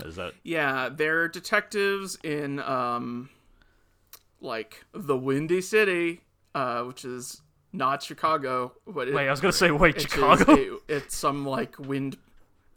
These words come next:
Speaker 2: wind-powered city, which effectively means it's Tokyo, but we photoshopped in a bunch of windmills into the back of every shot.
Speaker 3: Sure.
Speaker 2: Uh,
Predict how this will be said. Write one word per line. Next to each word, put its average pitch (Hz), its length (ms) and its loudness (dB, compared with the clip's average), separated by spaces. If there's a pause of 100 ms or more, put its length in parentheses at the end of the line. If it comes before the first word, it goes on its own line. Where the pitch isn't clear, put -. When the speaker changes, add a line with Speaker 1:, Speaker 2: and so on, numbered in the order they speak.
(300)
Speaker 2:
wind-powered 143 600 -2
city, 139 340 -4
which 135 240 -8 (160)
effectively 131 440 -8
means 123 200 -10
it's 135 120 -16
Tokyo, 127 400 -8
but 127 140 -8
we 131 80 -10
photoshopped 123 500 -10
in 123 60 -10
a 127 40 -10
bunch 156 180 -12
of 151 60 -12
windmills 143 340 -6
into 151 220 -12
the 147 100 -12
back 139 240 -8
of 151 60 -10
every 151 240 -8
shot. 147 400 -6 (100)
Speaker 3:
Sure. - 800 -2 (180)
Speaker 2:
Uh, 131 380 0